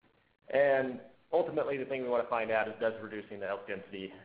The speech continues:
actually result in a population-level increase of mule deer? Um, so looking at all the individual components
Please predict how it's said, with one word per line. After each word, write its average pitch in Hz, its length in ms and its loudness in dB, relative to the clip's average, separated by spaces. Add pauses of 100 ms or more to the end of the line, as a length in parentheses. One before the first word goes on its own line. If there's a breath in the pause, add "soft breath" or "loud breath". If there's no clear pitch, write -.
actually 107 320 -4
result 98 340 -4
in - 80 -10
a 98 40 -8
population-level 92 960 -4 (500)
increase 101 380 -6 (100)
of 95 140 -16
mule 92 160 -6
deer? 87 260 -4 (800)
Um, 87 280 -6 (520)
so 90 220 -2 (180)
looking 123 220 0
at 104 60 0
all 117 160 4
the 117 80 2
individual 110 360 -2
components 110 520 -4